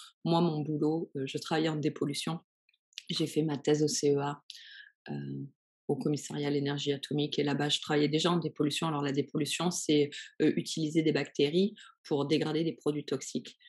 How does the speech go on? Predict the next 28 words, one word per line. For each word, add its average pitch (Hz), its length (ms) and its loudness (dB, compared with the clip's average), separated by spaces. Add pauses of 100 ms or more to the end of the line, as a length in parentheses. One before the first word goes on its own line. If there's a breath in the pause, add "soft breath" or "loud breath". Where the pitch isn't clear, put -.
(340 soft breath)
euh, 147 80 -8 (520)
dans, 131 320 0 (140)
dans 147 180 -2
des 139 160 -2
endroits 143 240 -4
contaminés. 139 500 0 (320 loud breath)
Euh, 143 180 4
un 170 140 6
bon 170 180 8
exemple 170 520 2
de, 127 440 2 (840)
euh, - 160 -8 (180)
de 156 260 2
dépollution, 160 720 2
et 180 60 4
c'est 170 160 2
celui 202 420 4
qui 175 220 -6
m'a, 147 320 -4 (680)
qui - 140 -6
m'a 147 140 0
fait - 380 2
décider 175 500 6
de, 151 220 6
de 151 160 -4
choisir 156 340 2
cette - 220 -10
carrière, 175 420 0